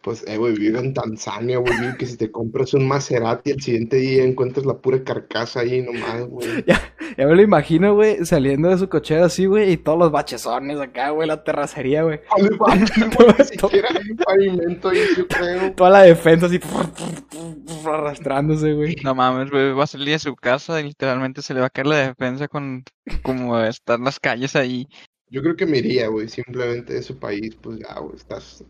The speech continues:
Speaker 1: en Tanzania, güey.
Speaker 2: Y abrirías un puesto de comida tanzani-, tanzanitense, o algo así, ¿o qué harías, güey? Sí.
Speaker 1: Me iría a Venezuela a vivir,
Speaker 2: <laughs>
Speaker 1: güey. Te vas a vivir como un magnate, güey.
Speaker 2: ¿Una mansión te compras?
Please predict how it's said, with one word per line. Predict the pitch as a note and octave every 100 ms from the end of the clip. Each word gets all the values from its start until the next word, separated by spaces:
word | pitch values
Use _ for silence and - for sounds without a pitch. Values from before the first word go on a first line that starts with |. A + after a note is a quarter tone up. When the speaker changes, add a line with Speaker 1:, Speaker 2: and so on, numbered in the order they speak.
| _
Speaker 1:
en | A2+ A2+
Tanzania, | G#2 A2 - - A2 -
güey. | - - - -
Speaker 2:
Y |
abrirías | C3+ C3+ B2+ B2+ B2
un | C#3+ C#3+
puesto | - C#3 D#3+
de | D#3
comida | C#3+ B2+ C3
tanzani-, | C3+ D3+ C#3 A#2 A#2 - -
tanzanitense, | C#3 B2+ C3+ B2 A2+ C3 D#3 D3 A#2+ - _ _ _ _ _
o | A#2
algo | A#2 B2+
así, | C3 D#3 D3
¿o | B2
qué | -
harías, | D#3+ C3 A#2 A#2
güey? | A#2 A#2+ - _ _ _ _
Sí. | -
Speaker 1:
Me | C3+
iría | B2 A#2+
a |
Venezuela | C3+ D3 B2 C3 B2 C#3
a |
vivir, | C#3 A#2+ A2+ C#3+
Speaker 2:
<laughs> | -
Speaker 1:
güey. | C4 - F#4+ - C5 A4 -
Te | C4+
vas | C#4 D4 C#4+ D3+ - F#3
a |
vivir | E3+ - D3 D#3 D#3
como | E3+ D#3+
un | D#3 D#3 D3
magnate, | C3+ C3 C3+ -
güey. | -
Speaker 2:
¿Una | D3+
mansión | F3 E3 D3 - C#3+ E3+
te | F3+
compras? | F3+ A3+ A3 D3 F3 -